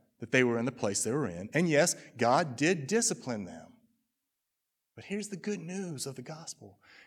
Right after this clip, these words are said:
God hasn't forgotten us. God didn't forget his people, and he hasn't forgotten us. I don't care what you've done. This passage teaches us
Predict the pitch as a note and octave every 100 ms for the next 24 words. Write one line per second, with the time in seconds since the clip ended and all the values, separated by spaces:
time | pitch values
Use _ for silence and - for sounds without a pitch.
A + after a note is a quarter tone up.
0 | - D#3 D3+ E3+ - - C#3 A#2+ C3 -
1 | E3+ - G3+ A#3 A2 F#2 - - - -
2 | _ _ _ _ _ _ - E3+ F#3+ G#3
3 | D#3 D#3+ D3+ A#2+ A#2+ - D3 D#3 F#3+ -
4 | - - - D3+ G3 - - D#3 D#3 -
5 | D#3 F3+ F3+ F#3+ G#3 - F#3+ B3+ - B3+
6 | A#3 G3 B3 C4+ F3+ C#3+ - B2 G2+ E2
7 | - _ _ _ _ _ _ _ _ _
8 | _ _ _ _ _ _ _ _ - G#3
9 | - G3+ G3 D3+ - - G#3 G#3 C3 A2
10 | C3 -